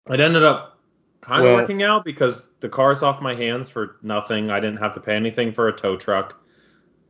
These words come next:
Speaker 1: Uh, insurance will cover that. I now have my brother's car, which is a two thousand thirteen Chevy Sonic, compared to my oh five Hyundai Tucson.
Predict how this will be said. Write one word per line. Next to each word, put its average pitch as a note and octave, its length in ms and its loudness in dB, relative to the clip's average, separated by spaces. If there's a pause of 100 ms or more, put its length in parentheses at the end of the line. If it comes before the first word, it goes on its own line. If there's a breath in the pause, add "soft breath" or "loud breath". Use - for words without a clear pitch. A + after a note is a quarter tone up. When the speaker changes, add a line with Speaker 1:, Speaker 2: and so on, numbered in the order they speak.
Speaker 1:
Uh, E2+ 420 -2
insurance G2+ 460 -4
will F#2+ 80 -4
cover G2 460 0
that. F2+ 400 0
I F#2+ 120 -2
now G#2+ 180 2
have G#2+ 240 2
my G2 100 -2
brother's A2 400 2
car, F2+ 300 -6
which F2+ 180 -10
is F2 280 -12 (580)
a F#2+ 140 -6
two - 180 -6
thousand G#2 340 0
thirteen F#2+ 680 -6 (160)
Chevy F#2+ 340 0
Sonic, A2 480 -2 (1000)
compared G#2 400 -2
to A2 100 -6
my F#2+ 220 -4
oh G#2 160 -2
five G2 260 -2
Hyundai F#2+ 320 -6
Tucson. A2+ 600 -6